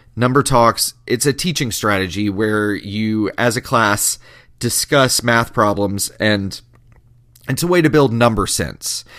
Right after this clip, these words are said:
And so I use, this is one of the things I use GoodNotes for. I'll write the problem, I'll write down different kids' solutions,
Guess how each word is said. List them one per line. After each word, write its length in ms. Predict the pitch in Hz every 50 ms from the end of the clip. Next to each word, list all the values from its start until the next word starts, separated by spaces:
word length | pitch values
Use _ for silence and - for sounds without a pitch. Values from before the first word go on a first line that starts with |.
| - - _ -
And 160 | 107 110 101
so 260 | - 135 123 117 110 -
I 640 | - 117 123 127 127 131 131 131 131 131 131 120 - -
use, 300 | 113 113 123 127 113 101
this 320 | - 110 98 - 139 -
is 120 | 143 131 120
one 120 | 131 127
of 80 | 123 113
the 40 | -
things 240 | 131 117 110 98
I 40 | 117
use 220 | 104 107 104 95 -
GoodNotes 440 | - 110 98 95 95 87 - -
for. 240 | - - 92 82 - -
I'll 140 | 104 104 95
write 260 | 104 117 123 127 -
the 60 | 151
problem, 580 | - - 139 123 117 117 107 113 110 110 113 - -
I'll 100 | 98 98
write 260 | 90 95 110 117 -
down 280 | - 120 117 113 113 92
different 260 | 117 - - - -
kids' 260 | - 120 113 95 85
solutions, 880 | - - 107 101 107 110 104 - - 110 104 101 101 101 101 - -